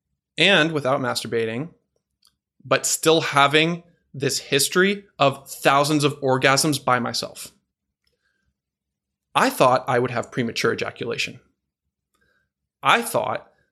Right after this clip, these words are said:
that I would be too excited too quickly. But on my wedding night, when I saw my wife, even though I was really excited, I actually did not respond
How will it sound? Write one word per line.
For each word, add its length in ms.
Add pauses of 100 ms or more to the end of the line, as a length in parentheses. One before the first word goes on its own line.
that 540 (960)
I 80
would 180
be 120
too 220
excited 580 (100)
too 280
quickly. 440 (680)
But 100
on 120
my 100
wedding 260
night, 220 (640)
when 100
I 40
saw 180
my 120
wife, 360
even 260
though 380 (340)
I 80
was 180
really 300
excited, 680 (720)
I 140
actually 880 (340)
did 180
not 440
respond 580